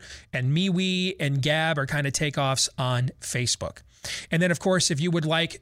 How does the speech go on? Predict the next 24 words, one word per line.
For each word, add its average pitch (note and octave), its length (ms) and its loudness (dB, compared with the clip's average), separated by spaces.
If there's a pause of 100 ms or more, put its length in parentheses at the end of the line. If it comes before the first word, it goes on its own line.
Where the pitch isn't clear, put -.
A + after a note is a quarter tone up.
(100)
clips - 360 2
of - 160 2
the F3+ 80 0
show G#3 360 4
that D#3+ 180 -2
you E3+ 80 2
can D3 200 0
watch D#3+ 440 0 (320)
that D3+ 220 2
are D3+ 120 4
both C#3+ 360 0 (100)
free, G#3 580 0
uh, D3+ 220 -2
and D3+ 160 0
then D3 140 0
free D3 240 0
of C3+ 80 0
censorship, F#3+ 680 2 (280)
please G#3 280 0
go G3+ 200 2
to F#3+ 180 0
rumble F#3+ 420 2
dot C#3 320 0
com D3 440 -2